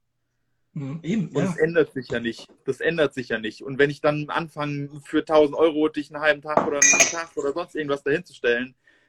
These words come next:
Speaker 2: da legst du
Speaker 1: Ja,
Speaker 2: am Ende
Speaker 1: dann
Speaker 2: des
Speaker 1: kann man
Speaker 2: Tages
Speaker 1: sich auch direkt, ähm, ja, kann man sich auch, nee, also, dann kann man auch gleich <laughs> sein lassen. Dann kann man den Leuten eigentlich Geld dafür bezahlen, dass man die fotografiert. Das kommt irgendwann. Die, neg-, genau, negative Hochzeitsbuchung.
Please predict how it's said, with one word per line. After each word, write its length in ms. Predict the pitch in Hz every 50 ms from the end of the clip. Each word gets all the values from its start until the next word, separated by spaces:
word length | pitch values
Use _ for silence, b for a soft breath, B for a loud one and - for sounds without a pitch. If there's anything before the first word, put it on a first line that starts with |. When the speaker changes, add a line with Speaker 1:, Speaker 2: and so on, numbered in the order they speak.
| _ -
Speaker 2:
da 100 | 139 -
legst 260 | 139 - - - -
du 60 | -
Speaker 1:
Ja, 60 | 135
Speaker 2:
am 40 | -
Ende 80 | 156 156
Speaker 1:
dann 60 | 151
Speaker 2:
des 80 | - 127
Speaker 1:
kann 100 | 143 147
man 100 | 170 175
Speaker 2:
Tages 60 | 165 170 160
Speaker 1:
sich 60 | 160
auch 260 | 143 147 160 156 156 -
direkt, 520 | - 160 139 151 151 143 - - - 143
ähm, 380 | 156 143 139 139 135 131 123 120
ja, 220 | 117 107 92 95
kann 180 | 95 - - 139
man 100 | 143 131
sich 200 | 123 120 - 127
auch, 260 | 120 113 117 113 -
nee, 180 | - 82 78 - -
also, 220 | - - - _ _ _ _
dann 120 | - - -
kann 140 | 156 185
man 80 | 196 196
auch 100 | 180 165
gleich 260 | - 165 147 160 156
<laughs> 0 |
sein 320 | - 156 - 190 190 208 170 -
lassen. 320 | 226 - - 185 190 - _ B B B B B -
Dann 100 | 160 160
kann 140 | - 214
man 100 | 220 202
den 40 | 180 180
Leuten 200 | 196 208 170 156
eigentlich 200 | 160 151 - -
Geld 160 | 156 190 277
dafür 220 | 262 - - 127
bezahlen, 400 | 123 127 - - 131 123 120 120
dass 180 | 127 127 - -
man 120 | 131 123
die 160 | 120 123 120
fotografiert. 720 | - - 127 123 120 120 107 98 - 196 202 123 101 - -
Das 160 | 117 107 - _ _ _ _ B B B B B B B B _
kommt 200 | - 156 165 165
irgendwann. 360 | 160 143 131 127 120 120 117
Die, 160 | 117 160 - 170
neg-, 500 | 156 165 196 208 214 - - - 160 135
genau, 240 | 170 180 170 143
negative 560 | 143 156 185 - - - - - 190 185 185 160
Hochzeitsbuchung. 720 | 170 - - - - - - - - 117 113 123 117